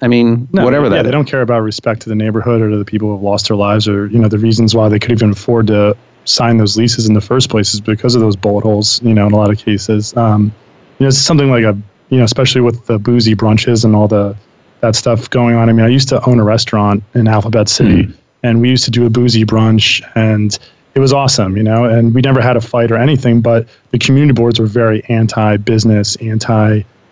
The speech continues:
Speaker 2: you know, drinking establishment in general. So, um, there's a lot of, there's a lot of hurdles to clear as,
Speaker 1: Let,
Speaker 2: as a
Speaker 1: let's,
Speaker 2: young business
Speaker 1: let's
Speaker 2: owner.
Speaker 1: clarify, <laughs> let's clarify for the listeners out there. What is a boozy brunch?
Speaker 2: It's, uh, all right. So,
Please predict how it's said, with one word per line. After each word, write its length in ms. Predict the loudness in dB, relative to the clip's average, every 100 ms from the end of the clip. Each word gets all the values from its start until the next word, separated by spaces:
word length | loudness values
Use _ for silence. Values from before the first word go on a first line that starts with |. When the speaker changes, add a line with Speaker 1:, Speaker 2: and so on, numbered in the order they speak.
| -2
Speaker 2:
you 60 | 0
know, 240 | 2 -2
drinking 400 | -2 0 2 0
establishment 640 | 0 0 0 0 -2 0 2
in 100 | 2
general. 360 | 2 2 2
So, 420 | 0 0 2 0 -4 _ _ -6
um, 240 | -2 0 2
there's 160 | 2
a 40 | 2
lot 200 | 2 0
of, 120 | 0
there's 120 | 2
a 40 | 2
lot 180 | 2 0
of 120 | 0
hurdles 420 | 0 0 0 -2
to 100 | -8
clear 400 | -6 -2 0 2
as, 180 | 0 0
Speaker 1:
Let, 160 | 0
Speaker 2:
as 60 | 0
a 40 |
Speaker 1:
let's, 160 | 0 0
Speaker 2:
young 160 | 0 0
business 280 | 0 -2
Speaker 1:
let's 220 | -2 -2 -2
Speaker 2:
owner. 80 |
Speaker 1:
clarify, 640 | -2 0 0 -4 -16 -10 -8
<laughs> 40 | -4
let's 140 | -6
clarify 440 | -4 -2 -2 0 -2
for 100 | -2
the 100 | -2
listeners 380 | -2 -2 -2
out 120 | -2 -2
there. 120 | 0
What 140 | 2
is 100 | 2
a 60 | 0
boozy 400 | 0 0 2 0
brunch? 580 | 0 -2 -2 -4 -10 -14
Speaker 2:
It's, 260 | -14 -8 -2
uh, 380 | 0 0 0 0
all 80 | 0
right. 180 | -2 -2
So, 380 | -2 0 0